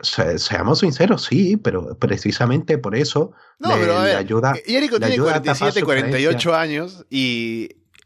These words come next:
Speaker 2: no va a salir ahí a hacerte un combate de como Will
Speaker 1: Exacto.
Speaker 2: Ospreay, ¿no?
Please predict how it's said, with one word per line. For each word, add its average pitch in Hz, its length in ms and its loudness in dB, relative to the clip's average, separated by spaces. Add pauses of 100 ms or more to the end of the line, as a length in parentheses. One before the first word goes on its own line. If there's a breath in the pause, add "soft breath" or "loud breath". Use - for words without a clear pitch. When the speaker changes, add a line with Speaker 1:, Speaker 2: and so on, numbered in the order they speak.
(280)
Speaker 2:
no 208 260 2
va 208 80 2
a 185 40 0
salir 165 280 2
ahí 156 160 4
a 156 60 4
hacerte 139 260 -2
un 139 80 -2
combate 131 420 0
de 113 280 0
como 131 200 -2
Will 135 200 0
Speaker 1:
Exacto. 143 100 4
Speaker 2:
Ospreay, 104 320 -4
¿no? 123 260 -8